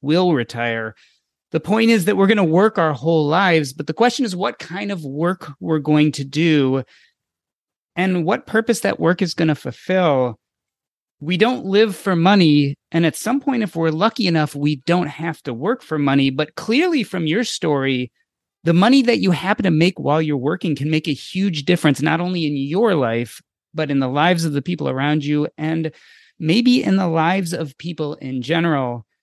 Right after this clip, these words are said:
I wanna end this episode the way I end every episode, by asking you what is up next in your life, and specifically if people wanna get in touch with you, how can they? So first and foremost,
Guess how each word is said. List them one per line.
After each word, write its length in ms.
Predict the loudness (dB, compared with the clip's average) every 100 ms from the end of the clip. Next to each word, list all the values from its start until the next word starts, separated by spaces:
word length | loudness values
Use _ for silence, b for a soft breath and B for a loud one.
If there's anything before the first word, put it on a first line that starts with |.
| _
I 80 | -2
wanna 200 | 2 4
end 180 | 2 0
this 160 | -2 -4
episode 320 | -4 -2 -2
the 120 | 0
way 240 | 0 0
I 40 | -2
end 180 | -4 -6
every 260 | -4 0 0
episode, 380 | 0 0 0
by 120 | 0 0
asking 420 | -2 -4 -4 -2
you 140 | -2
what 200 | 0 0
is 100 | 0
up 140 | 0 2
next 280 | 0 0
in 60 | 0
your 140 | 2
life, 260 | 2 2 0 -4
and 180 | -6
specifically 600 | -6 -6 -2 0 0 0 0
if 100 | 0
people 240 | 0 2
wanna 140 | 2 2
get 160 | 0
in 80 | -2
touch 260 | -4 -4 -4
with 160 | -6
you, 140 | -6 -4
how 220 | -2 -2
can 260 | 0 2
they? 160 | 4 2
So 180 | 0 -2
first 300 | 0 -2 -2
and 140 | -4
foremost, 480 | -4 -2 -2 -2